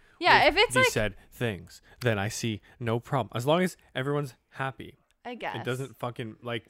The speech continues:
Speaker 2: to me
Speaker 1: But do you think some people playing along with it and they're actually, like,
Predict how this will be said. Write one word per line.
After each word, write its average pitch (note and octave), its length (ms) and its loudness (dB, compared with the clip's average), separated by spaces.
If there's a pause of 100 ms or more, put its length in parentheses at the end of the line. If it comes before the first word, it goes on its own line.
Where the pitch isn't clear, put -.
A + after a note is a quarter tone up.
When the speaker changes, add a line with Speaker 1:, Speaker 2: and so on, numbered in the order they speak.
Speaker 2:
to C3+ 100 -10
me E3 120 -2
Speaker 1:
But C#4+ 140 6
do D#4 80 -2
you E4+ 60 0
think F#4+ 180 -2
some D#4 200 0
people D4 200 -4
playing C4 280 0
along G#3+ 220 0
with A#3 140 -4
it B3+ 100 -2
and G3+ 120 -6
they're F#3+ 200 -4
actually, E3 420 -6
like, D#3+ 180 -10